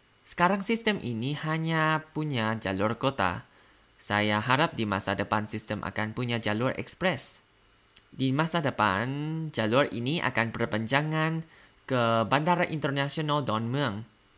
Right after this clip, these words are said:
Dan sekarang memiliki proyek untuk perpanjangan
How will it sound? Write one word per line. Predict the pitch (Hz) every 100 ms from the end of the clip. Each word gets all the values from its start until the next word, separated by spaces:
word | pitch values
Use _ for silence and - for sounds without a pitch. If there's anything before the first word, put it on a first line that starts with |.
| - - _ -
Dan | - 113 110 107 107 104 104
sekarang | 117 - - 170 185 185 180 - - _ _ 147
memiliki | 165 175 165 170
proyek | - 135 131 165 175 -
untuk | 120 120 196 - -
perpanjangan | 117 113 110 113 110 113 110 120